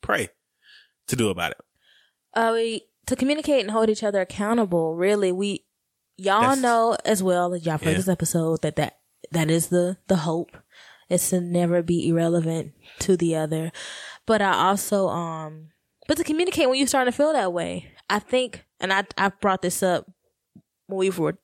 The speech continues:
Speaker 2: had the production meeting, that I felt like our first year of marriage, we were kinda like, we recovered quickly, considering.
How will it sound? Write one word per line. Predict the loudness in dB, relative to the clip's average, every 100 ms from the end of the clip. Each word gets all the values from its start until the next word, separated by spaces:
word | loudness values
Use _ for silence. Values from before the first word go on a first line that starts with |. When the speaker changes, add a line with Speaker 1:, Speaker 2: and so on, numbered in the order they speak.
| -16
Speaker 2:
had | -6 -4 -2
the | -2
production | 0 0 0 0
meeting, | -2 -4 -10 -16 -20 -20 -20 -18 -20 -20 -10 -4
that |
I | -2
felt | -2 -2
like | -2
our | -4
first | -2 -2 0
year | 0 0
of |
marriage, | 0 0 2 0 0
we | 0
were | 0
kinda | -2 -4 -4 -4
like, | -6 -6 -8 -16 _ _ _ -4
we | -2
recovered | 0 0 2 2 0
quickly, | -2 0 -2 -4 _ _ _ -4
considering. | -2 0 0 2 -2